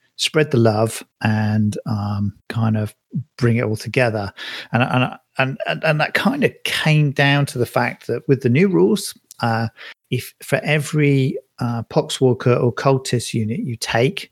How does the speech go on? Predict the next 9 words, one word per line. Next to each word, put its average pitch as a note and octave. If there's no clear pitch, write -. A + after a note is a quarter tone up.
you A#2
have -
to B2+
take -
a A#2
core A#2
unit. A2
Um, G#2
so G#2+